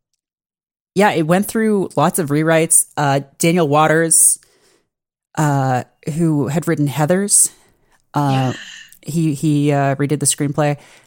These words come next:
Speaker 1: And then, um, someone, who was it? Someone, oh, Fred Decker,
Speaker 2: Yeah.
Speaker 1: uh, who, uh, is known best for Monster Squad and Night of the Creeps.
Speaker 2: Okay.
Speaker 1: Um,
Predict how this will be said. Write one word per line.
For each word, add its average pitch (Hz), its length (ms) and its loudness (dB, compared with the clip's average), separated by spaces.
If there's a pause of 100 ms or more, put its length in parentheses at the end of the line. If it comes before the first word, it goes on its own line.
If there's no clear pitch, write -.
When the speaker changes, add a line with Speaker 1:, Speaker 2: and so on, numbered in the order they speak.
(220)
Speaker 1:
And 160 160 2
then, 156 220 4
um, 143 540 0 (920)
someone, 202 720 0
who 175 220 -2
was 139 240 0
it? 107 360 -4 (1500)
Someone, 185 380 2 (120)
oh, 170 160 4
Fred 185 400 2
Decker, 160 640 -2 (520)
Speaker 2:
Yeah. - 100 -4 (120)
Speaker 1:
uh, 131 440 0 (420)
who, 151 280 2
uh, 127 460 0
is 147 140 -2
known 139 240 2
best 131 260 0
for 135 140 -2
Monster 123 360 -2
Squad 120 600 0 (260)
and 131 200 0
Night 120 160 0
of 117 60 -4
the - 60 -18
Creeps. - 600 -2 (380)
Speaker 2:
Okay. 294 440 -2
Speaker 1:
Um, 131 480 -2